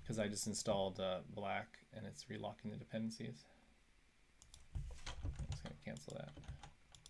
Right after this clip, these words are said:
Hope everyone's having a great morning so far. Um, I'm just gonna open a new terminal here.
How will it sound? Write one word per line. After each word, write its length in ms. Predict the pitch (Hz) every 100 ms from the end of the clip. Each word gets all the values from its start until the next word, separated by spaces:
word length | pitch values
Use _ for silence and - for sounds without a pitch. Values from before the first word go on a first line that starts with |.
| - - - - - - - - - - - - - - - - - - - - - - - - - - - - - - - - - - - - - 127
Hope 140 | 135
everyone's 260 | 139 131 117
having 180 | 123
a 40 | 117
great 180 | 120 113
morning 300 | 117 117 120
so 160 | 113
far. 320 | 110 104 110 135 - - - -
Um, 800 | 113 110 107 101 104 101 104 120 - - - - - - - - - - - - - - - - - - - - - - -
I'm 60 | 117
just 140 | 117
gonna 140 | 110 98
open 200 | - -
a 40 |
new 100 | -
terminal 360 | - - - -
here. 200 | 107